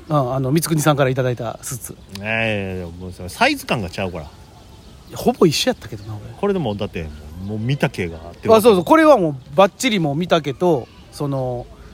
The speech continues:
Speaker 1: こんな感じでっていうのをお伝えして、一応作ってもらったから。
Speaker 2: 完璧やろ。
Speaker 1: あの、変ではなかったやろ。
Speaker 2: でも、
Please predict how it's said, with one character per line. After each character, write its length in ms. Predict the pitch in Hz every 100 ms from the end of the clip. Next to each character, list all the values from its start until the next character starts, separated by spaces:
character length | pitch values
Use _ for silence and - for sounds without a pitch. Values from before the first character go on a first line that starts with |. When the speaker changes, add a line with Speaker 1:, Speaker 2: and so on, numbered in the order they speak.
| - - - - - - -
Speaker 1:
こ 120 | - 180
ん 60 |
な 120 | 175
感 200 | 175 185
じ 120 | 175 170
で 100 | 240
っ 40 |
て 180 | - 151
い 80 | 143
う 80 |
の 100 | 135
を 240 | 127 127 120 - 151
お 60 |
伝 260 | 143 - 143
え 40 |
し 80 | 139
て、 260 | - 120 - - - - - - -
一 140 | 190 170
応 60 |
作 200 | 147 -
っ 20 | 156
て 320 | - 156 165 - -
も 140 | 156
ら 60 | 147
っ 40 | 117
た 140 | 123
か 80 | 123
ら。 220 | 127 - - - -
Speaker 2:
完 140 | 101 -
璧 160 | 110
や 60 | 175
ろ。 60 | 73 -
Speaker 1:
あ 120 | 156
の、 340 | 151 135 131 - - - - -
変 300 | - 415 466
で 100 | 339
は 100 | 151
な 100 | 165
か 80 | 127
っ 40 |
た 100 | -
や 60 | 107
ろ。 100 | - - - - - - - - - - - - - - - -
Speaker 2:
で 80 | 147
も、 160 | 127